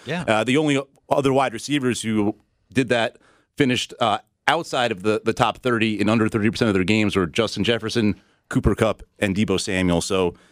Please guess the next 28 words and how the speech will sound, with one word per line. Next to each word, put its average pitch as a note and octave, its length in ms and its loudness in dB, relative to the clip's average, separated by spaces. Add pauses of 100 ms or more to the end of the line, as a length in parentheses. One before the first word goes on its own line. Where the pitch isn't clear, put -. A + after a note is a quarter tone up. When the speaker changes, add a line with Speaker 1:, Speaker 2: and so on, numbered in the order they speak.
(520)
Speaker 2:
Johnson, D3+ 500 0
he D3 140 0
just - 360 -4 (140)
feels B2+ 320 0
much A#2+ 220 -2
safer A2+ 340 -6
than G#2+ 140 2
me. G#2+ 300 0 (140)
He, - 120 -8 (340)
<sighs> - 80 -14 (360)
Pickens F#3 300 0
could E3+ 140 -2
have C#3 140 0
that B2+ 160 -4
Randy A#2+ 260 -2
Moss A#2+ 240 2
splash, A#2+ 360 -2
but G#2 80 -2
I A2+ 80 2
don't A#2 100 0
know A2+ 60 0
if - 60 -4
it's F2+ 100 -8
gonna G2 120 0
come F#2 140 0
in D#2+ 80 2
year D2 100 -2
one. A#1+ 180 -10